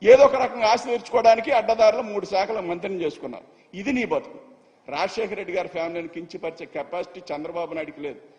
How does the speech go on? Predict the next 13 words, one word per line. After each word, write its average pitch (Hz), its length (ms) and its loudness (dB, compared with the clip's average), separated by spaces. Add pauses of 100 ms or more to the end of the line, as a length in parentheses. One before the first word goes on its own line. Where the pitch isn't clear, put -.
(200)
దయచేసి 160 420 -6
నేర్చుకోవాల్సిన 151 460 -6
అవసరం 151 240 -10
ఎంతైనా 160 380 -6
ఉంది 147 160 -10 (100)
చంద్రబాబు 135 320 -8
నాయుడికి. 110 280 -16 (1400)
అదేవిధంగా 220 840 2 (3500)
రాజధాని 240 600 4
విషయంలో 226 560 -4 (1300)
మళ్ళీ 196 400 -4
చెప్తా 226 320 -2
ఉన్నా, 208 320 0